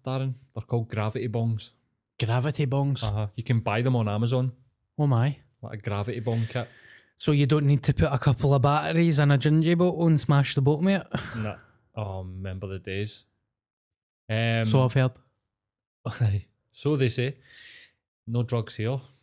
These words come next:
Speaker 1: Nod, nod, wink, wink. Um, when was the last time I took a bucket? I've done, like, I've took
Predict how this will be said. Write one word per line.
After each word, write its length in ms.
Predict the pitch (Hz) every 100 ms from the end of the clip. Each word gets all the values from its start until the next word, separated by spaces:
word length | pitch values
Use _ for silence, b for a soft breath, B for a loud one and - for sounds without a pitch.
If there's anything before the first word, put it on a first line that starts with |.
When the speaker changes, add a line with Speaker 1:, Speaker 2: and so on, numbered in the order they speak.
| b b
Speaker 1:
Nod, 200 | 117 117
nod, 280 | 110 117 113
wink, 200 | 110 113
wink. 240 | 113 113 -
Um, 480 | 123 113 113 110 113 - _ _ _ _ _ _ -
when 160 | 113
was 80 | 143
the 60 | 127
last 280 | 113 104 -
time 140 | 98
I 60 | 98
took 260 | - 107
a 60 | 90
bucket? 340 | 95 - 117 - _ _ _ _ _ _ _ _ _ _ _ _ _ _ _ _ _ _ _ _
I've 160 | 120 110
done, 300 | 170 196 180
like, 260 | 151 139
I've 180 | 131 -
took 340 | 160 170 -